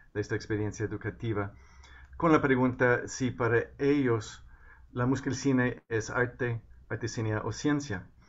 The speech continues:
Ah, como mencioné al principio, ah, n-, no, no es mi intención de entrar en un, un debate, ah,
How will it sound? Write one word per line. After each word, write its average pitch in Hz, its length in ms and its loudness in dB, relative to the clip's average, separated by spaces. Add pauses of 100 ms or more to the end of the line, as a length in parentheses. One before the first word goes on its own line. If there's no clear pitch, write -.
(300)
Ah, 110 560 0
como 120 220 0
mencioné 110 320 -2
al 104 100 -2
principio, 139 880 0
ah, 110 180 -4
n-, 117 260 -2 (600)
no, 147 280 4
no 147 200 8
es 139 140 0
mi 131 140 4
intención 120 840 0
de 107 360 4
entrar 117 440 2
en 110 160 0
un, 113 420 -2 (160)
un 117 160 -4
debate, 110 640 0
ah, 98 360 -6